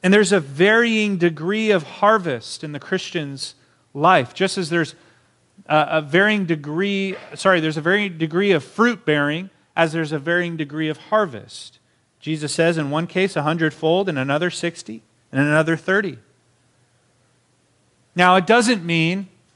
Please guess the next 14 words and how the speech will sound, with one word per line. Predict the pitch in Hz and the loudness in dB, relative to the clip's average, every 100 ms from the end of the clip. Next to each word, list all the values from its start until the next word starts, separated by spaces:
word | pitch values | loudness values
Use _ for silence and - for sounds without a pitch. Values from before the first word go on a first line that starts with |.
| _ _ _ _ _ | _ _ _ _ _
that | 175 | -4
the | 175 | -2
Christian | - 208 - 196 | 2 2 2 2
life | 190 190 | 2 2
produces | - 185 190 170 147 | 0 0 0 -2 -6
some | - 208 214 | 2 2 2
fruit | - 165 170 | -2 0 0
and | 156 | 0
not | 156 156 | 0 2
others. | 151 120 95 - - _ _ _ _ _ _ _ _ - | 2 0 -6 -16 -20 _ _ _ _ _ _ _ _ -2
Fruit | 151 | 0
of | |
the | 151 | 0
Spirit | - 170 175 180 | -2 2 2 2